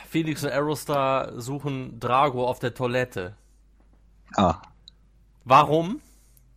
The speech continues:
Speaker 2: Weil der öfter mal auf Klo geht.
Speaker 1: Stimmt, der ist ja öfters in, äh, ja, zumindest im W-C-Bereich.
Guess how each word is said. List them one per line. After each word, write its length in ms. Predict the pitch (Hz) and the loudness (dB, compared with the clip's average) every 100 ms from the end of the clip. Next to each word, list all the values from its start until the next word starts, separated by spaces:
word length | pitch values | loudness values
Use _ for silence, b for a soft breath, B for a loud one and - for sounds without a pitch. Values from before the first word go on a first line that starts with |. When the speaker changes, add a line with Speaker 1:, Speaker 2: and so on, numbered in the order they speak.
| _ - - - - - - - | _ -20 -14 -10 -8 -10 -6 0
Speaker 2:
Weil 280 | 92 98 104 | 2 4 2
der 220 | 107 113 | 2 2
öfter 300 | 117 - 131 | -2 0 0
mal 140 | 123 | 4
auf 180 | 117 113 | 2 2
Klo 200 | - 107 | -2 -4
geht. 280 | 98 90 - - - _ _ _ _ _ _ - | -4 -6 -8 -20 -20 _ _ _ _ _ _ -12
Speaker 1:
Stimmt, 360 | - 311 170 | -2 -2 2
der 140 | 147 190 | 2 2
ist 100 | 202 | 0
ja 80 | |
öfters 360 | 202 226 165 147 | 0 0 -2 -2
in, 260 | - 139 135 | -4 -8 -6
äh, 1300 | 135 113 113 131 - - - - - - - - - | -8 -6 -6 -6 -8 -10 -14 -16 -18 -18 -18 -16 -4
ja, 220 | 151 139 | -2 -2
zumindest 320 | 143 151 143 | -2 -4 -4
im 120 | 147 143 | -4 -2
W-C-Bereich. 960 | 147 139 185 196 117 95 95 151 - | -4 -2 -4 -2 -4 -4 -4 -6 -10